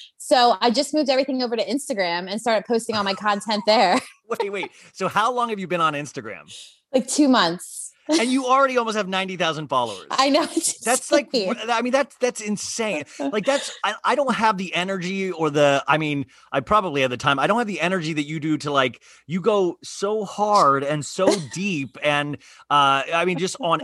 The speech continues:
Speaker 2: everything. And I, I mean, I wanna find out all about that. But wait, w-, were the gi-, like, when you, why, why are the, you allowed to get taken off TikTok though? Wh-, I mean, did they, did they report things that they were like, "Oh, well, they're kind of in the right"?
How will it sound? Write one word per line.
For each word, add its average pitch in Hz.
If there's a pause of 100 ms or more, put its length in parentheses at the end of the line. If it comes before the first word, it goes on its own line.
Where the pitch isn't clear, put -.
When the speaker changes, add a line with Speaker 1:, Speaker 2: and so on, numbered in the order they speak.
Speaker 2:
everything. 147 (380)
And 151
I, 147
I -
mean, 175
I 170
wanna 214
find 196
out 170
all 156
about 170
that. 156
But 165
wait, 160 (240)
w-, 165
were 202
the 185
gi-, 170 (260)
like, 170 (160)
when 180
you, 226
why, 202
why 220
are 247
the, 196
you 190
allowed 175
to 170
get 160
taken 170
off 151
TikTok 165
though? 135
Wh-, 156
I 165
mean, 175
did 170
they, 175 (240)
did 165
they 175
report 175
things 185
that 151
they 160
were 147
like, 143
"Oh, 196
well, 190
they're 185
kind 151
of 127
in 127
the 113
right"? 98